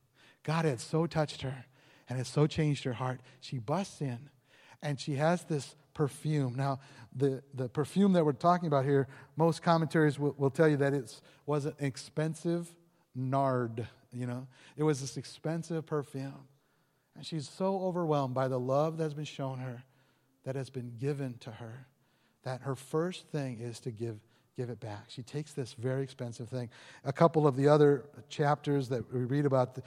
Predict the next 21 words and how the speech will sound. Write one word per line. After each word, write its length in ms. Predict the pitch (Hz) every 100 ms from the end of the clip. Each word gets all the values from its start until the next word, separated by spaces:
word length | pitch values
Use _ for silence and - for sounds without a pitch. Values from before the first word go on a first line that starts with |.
| - -
it's 100 | -
a 60 | 143
different 360 | 117 185 151 120
story, 340 | - 131 131
but 120 | 131
it's 140 | 131 131
the 60 |
same 340 | - 143 143 131
idea. 440 | 135 127 135 127
Matthew 420 | 131 139 151 147
twenty-six 760 | - 143 139 127 156 165 - - _ _ _ _ -
and 200 | 135 131
Mark 320 | 127 143 147
fourteen, 520 | - 151 151 - 131 117
if 80 |
you 80 | 127
want 100 | 127
to 60 | 127
look 160 | 131
those 200 | 131 123
up. 180 | 123 123